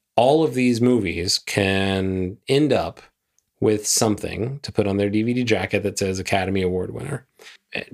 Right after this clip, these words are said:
sorry, that's, that's from, like, what, thirteen, fifteen years ago where I said D V D jacket.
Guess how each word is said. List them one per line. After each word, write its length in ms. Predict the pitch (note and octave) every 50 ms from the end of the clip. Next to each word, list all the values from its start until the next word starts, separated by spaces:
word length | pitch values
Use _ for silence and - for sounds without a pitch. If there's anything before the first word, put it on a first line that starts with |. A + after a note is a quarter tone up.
| A#2+ - -
sorry, 260 | - - G2+ F2+ F2
that's, 260 | F2+ F#2 F2+ - -
that's 220 | - A#2 A2 G2 -
from, 220 | - G2 F#2 F2
like, 260 | E2 E2 E2 - - - _ _ _ _ _ _ _ _ _ _ _ - _
what, 260 | - G2+ F#2+ F2+ -
thirteen, 340 | - G#2+ G2 E2+ - G#2+ F#2+
fifteen 300 | - G#2+ - - G#2 F#2+
years 180 | F#2+ G2 F#2 F#2+
ago 200 | G#2+ G2 G2 G2
where 100 | G2 G2
I 40 | F#2+
said 180 | - - G#2 F2+
D 100 | G2+ F#2+
V 100 | F#2+ G2+
D 80 | G2+ F#2+
jacket. 400 | G2+ G#2+ G#2 G2+ - A2 G2+ -